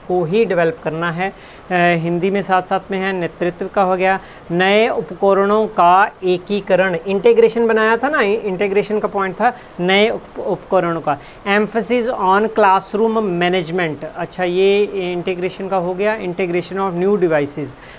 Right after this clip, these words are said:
अ, for example, ये बहुत ज़्यादा ज़रूरी है, पहले mobile को क्लासरूम में ले जाना मना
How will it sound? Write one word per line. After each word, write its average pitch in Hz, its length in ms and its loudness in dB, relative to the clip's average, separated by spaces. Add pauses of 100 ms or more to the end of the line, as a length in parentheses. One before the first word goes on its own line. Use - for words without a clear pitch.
(120)
अ, 185 180 6
for 220 300 2 (100)
example, 170 380 -2
ये 233 100 2
बहुत 190 300 0
ज़्यादा 196 260 4
ज़रूरी 160 320 0
है, 165 200 2
पहले 214 580 0
mobile 208 600 4
को 233 160 2
क्लासरूम 208 560 2
में 233 220 4
ले 196 180 4
जाना 180 280 2
मना 190 300 0